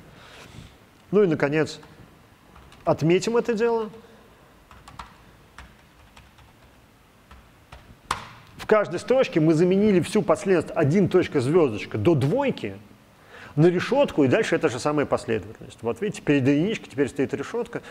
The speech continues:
Давайте мы только вот сделаем вот так вот. Вот. Вот она, эта последовательность. Вот. Почему здесь именно десять один, ну, к-, к-, кор-, короче, именно вот так сделано? Потому что самый левый, самый длинный,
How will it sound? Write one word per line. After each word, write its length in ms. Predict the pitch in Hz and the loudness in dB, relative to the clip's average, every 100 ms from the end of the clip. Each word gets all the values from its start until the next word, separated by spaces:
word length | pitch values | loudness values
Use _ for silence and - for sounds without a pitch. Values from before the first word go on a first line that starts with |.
| - | -12
Давайте 340 | - 151 160 123 | -4 -2 -2 -6
мы 100 | 113 | -8
только 320 | 117 107 120 | -8 -8 -8
вот 140 | 107 | -8
сделаем 420 | 92 117 110 104 98 - - - - | -8 -6 -4 -6 -10 -18 -20 -20 -6
вот 220 | 113 - | -6 -2
так 260 | 117 101 117 | -4 -4 -8
вот. 140 | - - - - - - - - - - | -18 -20 -18 -16 -16 -20 -20 -20 -20 -12
Вот. 360 | 131 127 - - - - _ | 0 0 0 -10 -20 -20 _
Вот 180 | 131 147 | -2 0
она, 160 | 113 120 | 0 -2
эта 120 | - | -2
последовательность. 640 | 110 - 113 95 117 - - - - - - | -8 -6 -10 -10 -16 -18 -20 -20 -20 -20 -20
Вот. 460 | - 190 156 - - | -4 2 2 2 -2
Почему 340 | 170 220 269 | 0 2 2
здесь 400 | 202 143 202 - - - - - | 2 2 2 0 -10 -20 -16 0
именно 460 | 196 180 160 160 135 - - | 2 4 2 0 -2 -14 -10
десять 400 | - 135 180 - | 0 2 2 2
один, 380 | 147 139 151 131 - | 0 2 2 2 0
ну, 200 | 151 107 - - | -2 -2 -10 -16
к-, 120 | 127 | -14
к-, 140 | - 147 | -8 -4
кор-, 260 | - 127 | -2 -2
короче, 360 | - 170 165 151 | 0 0 2 2
именно 260 | 143 151 | 4 4
вот 220 | 151 139 156 | 4 2 2
так 240 | 117 - | 0 -2
сделано? 400 | 101 110 98 104 | -6 -4 -4 -4
Потому 360 | 131 156 156 151 | -2 0 0 0
что 140 | - | -2
самый 300 | - 139 131 | -2 0 2
левый, 240 | 139 123 | 2 0
самый 260 | 123 127 127 | -2 -4 -2
длинный, 460 | 123 220 285 285 | -2 -2 -2 -6